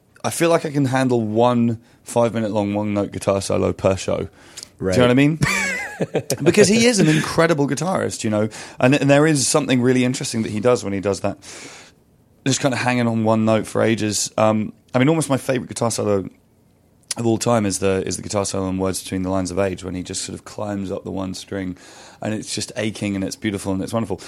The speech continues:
Speaker 1: But, um, but yeah, I've seen it one time, and he just did that in every song for, like,
Speaker 2: Yeah.
Speaker 1: three hours, and it was like, dude, sh-, shut up. <laughs> Like,
Speaker 2: Yeah.
Speaker 1: I mean, you can't say shut up to Neil Young, but, like, fuck. No, but that's, so that's what I mean. I sort of feel like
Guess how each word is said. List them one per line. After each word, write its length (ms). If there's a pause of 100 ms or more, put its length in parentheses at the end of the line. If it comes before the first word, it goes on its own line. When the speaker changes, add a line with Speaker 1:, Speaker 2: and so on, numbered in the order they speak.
(220)
Speaker 1:
But, 160
um, 320
but 220
yeah, 260
I've 140
seen 200
it 140
one 220
time, 180
and 80
he 100
just 240
did 120
that 120
in 80
every 420
song 360 (380)
for, 240
like, 380 (120)
Speaker 2:
Yeah. 240
Speaker 1:
three 160
hours, 240
and 160
it 80
was 140
like, 240
dude, 400 (960)
sh-, 340
shut 380
up. 280 (160)
<laughs> 160
Like, 220
Speaker 2:
Yeah. 160
Speaker 1:
I 60
mean, 120
you 100
can't 220
say 140
shut 160
up 80
to 60
Neil 140
Young, 160
but, 180
like, 200 (580)
fuck. 420
No, 240
but 80
that's, 160
so 80
that's 120
what 80
I 40
mean. 160
I 40
sort 140
of 80
feel 160
like 180